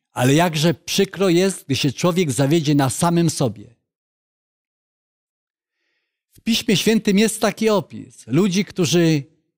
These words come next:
w chwilach próby zawiedli się na samych sobie.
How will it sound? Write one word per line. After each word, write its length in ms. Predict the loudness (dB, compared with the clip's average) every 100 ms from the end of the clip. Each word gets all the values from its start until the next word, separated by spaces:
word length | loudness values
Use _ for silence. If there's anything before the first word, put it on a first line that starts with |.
| _ _ _
w 40 |
chwilach 520 | -2 2 4 2 -4 -2
próby 600 | 0 2 2 0 -2 -10 _ _ _ _ _ _ _
zawiedli 640 | -4 0 2 0 2 -2
się 160 | -2 0
na 200 | 0 0
samych 360 | 0 -2 -2 -2
sobie. 400 | -6 -6 -18